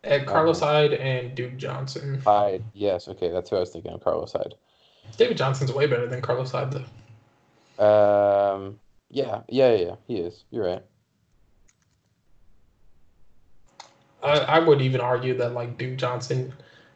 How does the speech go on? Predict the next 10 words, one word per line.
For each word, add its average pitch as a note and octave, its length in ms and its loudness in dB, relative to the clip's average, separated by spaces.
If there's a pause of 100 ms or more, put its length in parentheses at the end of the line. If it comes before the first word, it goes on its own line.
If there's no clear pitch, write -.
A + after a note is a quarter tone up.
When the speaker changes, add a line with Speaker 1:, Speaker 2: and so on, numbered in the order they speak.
Speaker 1:
combined B2+ 640 0
with C3 160 2
Carlos B2+ 340 2
Hyde B2+ 240 0
is B2+ 140 -4
not B2 200 -4
better B2+ 240 -2
than B2+ 400 -2 (340)
David B2+ 240 2
Johnson. C3+ 520 -4